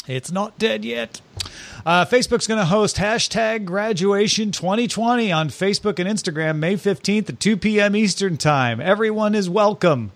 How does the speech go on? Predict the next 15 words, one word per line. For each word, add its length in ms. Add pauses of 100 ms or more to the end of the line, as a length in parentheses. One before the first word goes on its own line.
whether 260
you're 140
<laughs> 140
graduating 640
or 80
not. 380 (460)
Uh, 260
Oprah 560
Winfrey, 720
Nora 300
Lum, 440
A 180
K 280
A 40
Awkwafina, 680